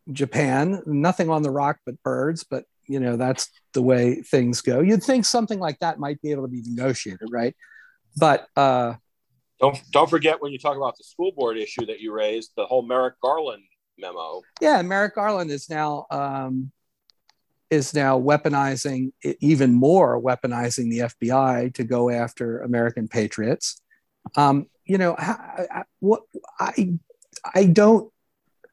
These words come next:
Speaker 1: we, we could do a five-hour show and not get down to all of the things, um, that are going wrong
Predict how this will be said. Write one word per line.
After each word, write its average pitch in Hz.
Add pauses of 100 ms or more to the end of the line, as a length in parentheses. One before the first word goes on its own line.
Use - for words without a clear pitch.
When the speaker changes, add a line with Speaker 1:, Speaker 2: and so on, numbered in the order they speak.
(440)
Speaker 1:
we, 269
we 269
could 254
do 240
a 208
five-hour 220
show - (140)
and 147
not 143 (200)
get 147 (100)
down 131
to 147
all 131
of 120
the 120
things, 117 (560)
um, 120
that 131
are 123 (600)
going 131
wrong 117